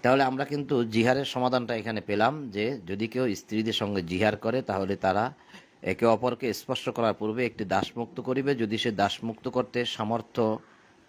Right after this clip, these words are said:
আহ, মানে না থা-, না রাখে, যদি সামর্থ্য তার না থাকে, তাহলে সে একাদিক্রমে দুই মাস সিয়াম পূর্ণ করবে, সিয়াম পালন করবে। যদি তাতেও সে অসমর্থ হয়, তাহলে সে ষাট জন মিসকিনকে খাওয়াবে।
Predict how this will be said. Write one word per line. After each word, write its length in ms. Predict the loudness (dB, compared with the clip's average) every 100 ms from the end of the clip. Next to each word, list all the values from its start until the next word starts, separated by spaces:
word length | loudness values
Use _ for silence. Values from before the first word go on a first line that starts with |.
| _ _
আহ, 440 | 2 4 2 0 -4
মানে 420 | -8 -6 -4 -4
না 200 | 2 2
থা-, 140 | 2
না 220 | -2 2 2
রাখে, 280 | 2 -4
যদি 200 | -10 -10
সামর্থ্য 400 | -8 -6 -6 -6
তার 140 | -4 0
না 180 | 2 2
থাকে, 320 | 0 -4 -6
তাহলে 400 | -4 -2 -2 -4
সে 160 | -6 -4
একাদিক্রমে 800 | -2 -2 -2 -4 -4 -4 -2 -4
দুই 300 | -2 0 2
মাস 260 | 2 0 -2
সিয়াম 420 | -6 0 0 -2
পূর্ণ 300 | -4 -4 -2
করবে, 380 | -2 0 0 -2 -12 -20 -20 -20 -20 -20 -20 -4
সিয়াম 320 | 4 4 4
পালন 260 | 2 0 0
করবে। 280 | -2 -2
যদি 240 | 0 0 0
তাতেও 420 | 2 2 2 -2
সে 160 | -2 -2
অসমর্থ 540 | -2 -2 -2 -2 0
হয়, 180 | 2 2
তাহলে 280 | 0 -2 -2
সে 160 | -2
ষাট 380 | 0 2 0 -2
জন 180 | -6 -4
মিসকিনকে 480 | -6 -8 -10 -10 -8
খাওয়াবে। 460 | -6 -4 -4 -10